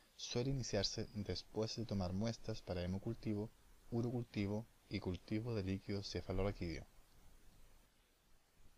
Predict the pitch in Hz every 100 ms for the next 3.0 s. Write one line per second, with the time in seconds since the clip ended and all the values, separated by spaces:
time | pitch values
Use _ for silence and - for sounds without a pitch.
0 | - - 98 90 92 95 95 98 117 87
1 | 76 - - - _ - - - - -
2 | - - 104 98 87 82 120 113 113